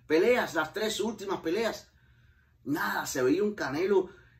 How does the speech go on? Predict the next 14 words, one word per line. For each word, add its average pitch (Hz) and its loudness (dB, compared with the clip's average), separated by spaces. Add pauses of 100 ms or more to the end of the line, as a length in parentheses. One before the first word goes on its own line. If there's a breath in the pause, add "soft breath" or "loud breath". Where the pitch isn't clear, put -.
eh, 123 -2
lento. 180 2 (1500 soft breath)
Le 135 -2
alcanza 226 0
para 185 4
un 226 2
John 208 6
Ryder, 196 2 (420)
pero 185 8
este 254 0
Canelo 233 2
no 214 0
le 247 4
alcanza 240 -4